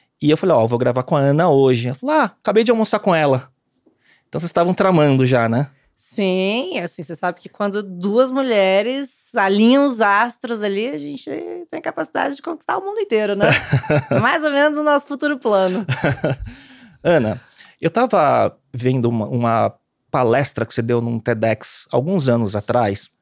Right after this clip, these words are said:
Speaker 1: e teve uma frase que me chamou a atenção e que me parece que vale pro seu momento, que foi, é, "Nada se começa do nada,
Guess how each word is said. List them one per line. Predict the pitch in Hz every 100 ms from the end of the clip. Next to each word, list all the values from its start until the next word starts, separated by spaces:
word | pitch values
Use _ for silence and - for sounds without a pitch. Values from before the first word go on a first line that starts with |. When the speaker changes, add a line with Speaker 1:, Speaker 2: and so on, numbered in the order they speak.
| -
Speaker 1:
e | 143
teve | 175 175
uma | 180 160
frase | - 147 151 151 143
que | 139 156 147
me | 151
chamou | - 147 151
a |
atenção | - 165 151 - 151 160 143 - - - -
e | 135
que | 160
me |
parece | 170 156 160 -
que | 165
vale | 151 151 156
pro | 156 160
seu | - 156
momento, | 165 147 135 131 127
que | 123 156
foi, | - - 127 123 107 110 _ _ - - _ _ -
é, | 135 123 - 156
"Nada | 156 170 214 226
se | 214 226
começa | 196 165 165 160
do | 185
nada, | 170 151 156 180